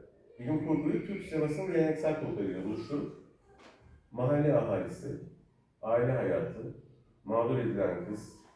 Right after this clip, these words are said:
kötü adam, iyi adam, bu klişeleri derinleştirerek, işleyerek, e,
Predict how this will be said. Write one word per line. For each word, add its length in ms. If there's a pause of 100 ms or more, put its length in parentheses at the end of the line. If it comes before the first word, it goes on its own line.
(300)
kötü 220
adam, 500 (480)
iyi 140
adam, 460 (1000)
bu 140
klişeleri 720
derinleştirerek, 840 (600)
işleyerek, 680 (1200)
e, 80